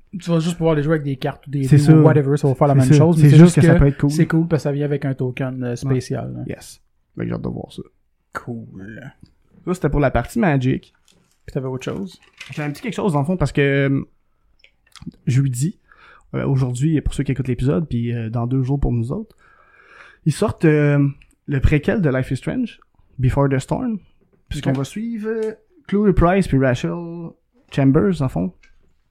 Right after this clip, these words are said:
Speaker 2: qui sont des pa-, des personnages du premier. Ben, en fond, Ra-, ceux qui ont pas joué au premier, euh, vous allez comprendre, je, je, je spoilerai pas rien. Mais c'est pas la même compagnie que, que le premier qui le fait. Donc, euh, en fond, c'était Dontnod qui développait, euh, le premier Life is Strange. Puis là, c'est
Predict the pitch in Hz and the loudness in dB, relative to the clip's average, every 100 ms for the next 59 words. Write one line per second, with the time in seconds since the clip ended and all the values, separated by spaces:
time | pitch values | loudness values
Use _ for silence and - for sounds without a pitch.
0 | _ - 151 135 147 127 143 139 135 139 | _ -2 2 4 4 0 0 0 0 0
1 | 151 180 131 127 - 131 135 220 _ - | 2 2 2 -2 -2 0 0 -4 _ -4
2 | 139 131 147 135 - - - _ _ - | -2 0 -2 -2 -6 -12 -16 _ _ -20
3 | - 147 139 135 127 135 131 131 143 131 | -4 -2 -2 -2 -2 -2 -2 0 0 -2
4 | 127 120 123 131 120 127 127 123 185 190 | -2 -4 -6 -8 -8 -6 -4 -2 -2 -2
5 | 139 123 120 117 - - 143 131 123 131 | -2 -4 -6 -12 -14 -10 -6 -4 -2 -2
6 | 131 233 - - - - - - 139 143 | -2 -4 -12 -20 -20 -20 -12 -4 -2 -2
7 | - - _ _ _ - 156 285 285 226 | -4 -12 _ _ _ -2 2 4 4 2
8 | 202 170 143 220 - 64 53 - - - | 2 2 2 0 -4 -8 -8 -12 -10 -2
9 | 147 - 147 196 156 139 - 139 143 139 | 0 2 2 0 -2 -6 -8 -6 -4 -4
10 | 135 - - 175 170 147 151 156 147 156 | -8 -10 -6 -2 2 4 4 4 2 2
11 | 185 131 - _ - 131 139 135 131 123 | 0 -4 -10 _ -10 -2 0 2 2 0
12 | 156 170 147 127 127 131 147 143 - - | -2 -2 -2 -4 -4 -2 -2 -2 -6 -8
13 | - 254 170 - - 160 185 185 196 208 | -6 -4 -4 -6 0 2 2 0 -4 -4
14 | 208 208 | -8 -12